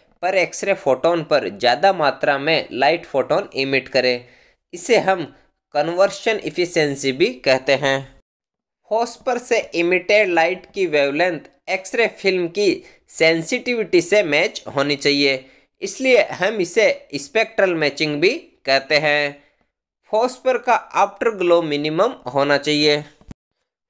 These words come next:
फोर्थ और लास्ट लेयर है प्रोटेक्टिव लेयर। प्रोटेक्टिव लेयर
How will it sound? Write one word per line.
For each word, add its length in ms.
फोर्थ 420
और 240
लास्ट 380
लेयर 240
है 180
प्रोटेक्टिव 600
लेयर। 320
प्रोटेक्टिव 640
लेयर 260